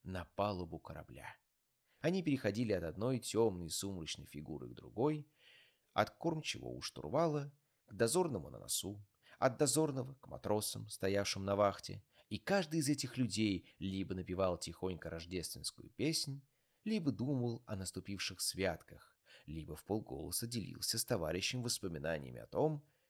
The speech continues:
как он праздновал святки когда-то и выражал надежду следующий праздник провести в кругу семьи. И каждый, кто был на корабле, спящий или бодрствующий,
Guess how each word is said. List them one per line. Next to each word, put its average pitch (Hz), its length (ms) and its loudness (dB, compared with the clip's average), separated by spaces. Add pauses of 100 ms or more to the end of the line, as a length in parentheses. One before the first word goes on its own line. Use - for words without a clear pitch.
как 165 240 2
он 139 160 0
праздновал 113 460 4
святки 104 500 2
когда-то 90 680 0 (240)
и 104 120 0
выражал 90 400 4
надежду 104 480 -2
следующий 127 800 4
праздник 117 460 4
провести 90 480 -2
в - 80 -8
кругу 73 300 -6
семьи. 62 460 -6 (500)
И 87 120 -4
каждый, 98 500 4
кто 76 180 -8
был 78 180 -6
на - 100 -8
корабле, 143 580 -2 (360)
спящий - 580 -4
или - 140 -16
бодрствующий, 123 920 0